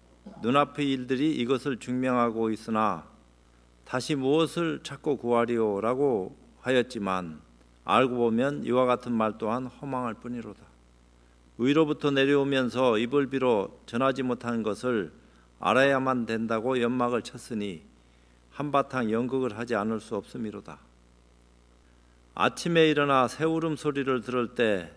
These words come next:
시냇물 흐르는 소리와 무엇이 다르던가? 눈앞의 석탑이 홀로 듣고 음미하면서 옛부터 이 일단 일이 분명했다 하더라. 나무 마봤냐 바람일.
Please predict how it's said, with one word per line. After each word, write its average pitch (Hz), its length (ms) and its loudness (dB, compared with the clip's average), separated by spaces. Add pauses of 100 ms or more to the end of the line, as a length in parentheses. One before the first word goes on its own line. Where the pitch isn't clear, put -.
시냇물 170 580 -4
흐르는 147 420 -4
소리와 131 380 0
무엇이 120 440 -4
다르던가? 98 600 -6 (1120)
눈앞의 143 500 2
석탑이 143 560 -2
홀로 165 400 -4
듣고 139 400 -2
음미하면서 113 880 -2 (460)
옛부터 127 600 -2
이 120 160 -2
일단 135 360 -2
일이 123 320 -2
분명했다 117 720 -4
하더라. 90 340 -12 (960)
나무 110 340 0
마봤냐 98 680 -4
바람일. 82 320 -12